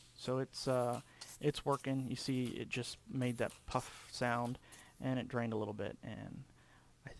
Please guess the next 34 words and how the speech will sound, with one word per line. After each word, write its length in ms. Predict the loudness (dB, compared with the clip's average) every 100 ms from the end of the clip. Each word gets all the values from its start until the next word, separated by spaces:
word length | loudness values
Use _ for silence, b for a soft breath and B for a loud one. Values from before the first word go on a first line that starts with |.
| -6 0
think 420 | 2 0 -4 -12 B B B B
we're 300 | -6 -4 -4 -6
probably 640 | -4 -2 -2 0 0 0
getting 300 | 0 -2 -2
close 360 | -2 0 0 -2
enough 220 | -6 -6 -8 -8
to 260 | -6 -6 -10 -16 -20 -8
doing 220 | -6 -6
it. 100 | -8 -14 -20 B B B B
So 560 | 6 8 10 8 4 0
what 220 | 4 6
you 80 | 6
need 140 | 6
to 60 | 8
know 180 | 8 6
here 480 | 6 2 2 2 -2 B B B -2
is 200 | -2 4
that 440 | 4 6 2 -2 -14 b b b b -6
if 160 | 2
I 100 | 4
do 180 | 8 8
one 520 | 8 6 4 0 -4 -8 B B -20 -20 -18 -10
and 140 | -6
stick 240 | -2 -2 2
it 60 | 4
on 200 | 4 2
there, 240 | -2 -6 B B B
that 140 | 4 4
is 120 | 6
not 300 | 6 6 4
gonna 140 | 2
be 120 | 2 2
enough 520 | 2 0 -4 -14 -20 -20 -20 -12
steam 600 | -8 0 0 0 -4